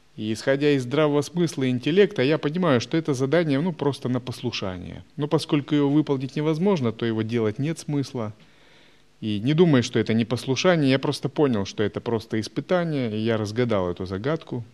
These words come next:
Вот так». Второй ученик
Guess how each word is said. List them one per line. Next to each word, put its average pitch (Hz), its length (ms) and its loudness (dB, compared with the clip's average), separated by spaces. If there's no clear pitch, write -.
Вот 151 240 -12
так». 104 260 -6
Второй 180 500 4
ученик 170 460 -2